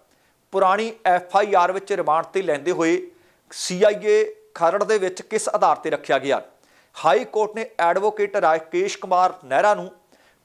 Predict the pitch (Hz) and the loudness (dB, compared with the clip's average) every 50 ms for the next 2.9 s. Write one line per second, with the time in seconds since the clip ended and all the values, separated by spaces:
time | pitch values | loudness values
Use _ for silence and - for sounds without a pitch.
0 | - 202 196 202 208 196 170 196 226 190 156 147 151 151 170 175 196 180 175 165 | -2 2 2 2 2 0 -2 -12 -12 -8 0 0 0 2 2 -2 0 2 2 2
1 | 170 - - 196 190 196 - 175 175 170 175 202 185 156 151 165 - - 185 175 | 2 0 -6 -8 -6 -6 -6 -6 -6 -2 0 -2 -2 0 -4 -12 -8 -6 -8 -6
2 | 165 175 156 143 156 151 - - 156 143 147 147 143 123 - - - _ | -6 -8 -6 -6 -8 -8 -8 -10 -10 -10 -2 0 0 0 0 -4 -18 _